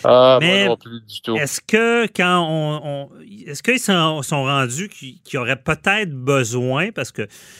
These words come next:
Speaker 2: je sais que vous avez l'expérience, euh, là-dessus, là, euh, de, de, une sorte de, de conseil externe de gestion ?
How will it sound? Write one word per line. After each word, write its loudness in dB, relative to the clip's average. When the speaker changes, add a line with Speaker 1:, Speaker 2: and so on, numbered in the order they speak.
Speaker 2:
je -20
sais -8
que -12
vous -6
avez 0
l'expérience, -4
euh, -4
là-dessus, -12
là, -2
euh, -6
de, -2
de, 0
une -12
sorte -4
de, 0
de -2
conseil 0
externe -4
de -6
gestion ? -12